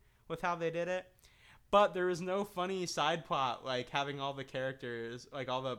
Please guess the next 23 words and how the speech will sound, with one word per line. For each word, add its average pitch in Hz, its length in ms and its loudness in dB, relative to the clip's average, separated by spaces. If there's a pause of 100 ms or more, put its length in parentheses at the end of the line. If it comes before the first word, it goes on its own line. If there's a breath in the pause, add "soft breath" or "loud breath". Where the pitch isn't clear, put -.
(140)
players, 120 580 -4
like, 117 300 -4 (320)
trying 127 300 -4
to 123 100 -8
get 120 240 -6
their 127 120 -8
groove 120 400 -8
back, 117 420 -10 (520)
you 127 120 -14
know? 127 100 -10 (160)
<laughs> 185 100 -10 (720 loud breath)
That 156 160 -2
was, 226 100 -2
like, 254 200 -2
my 233 140 -2
favorite 226 320 -2
part 208 200 -4
of 190 120 -10
Space - 260 -10
Jam. 120 420 -12
It's - 120 -16
so 170 180 -10
funny. 135 420 -14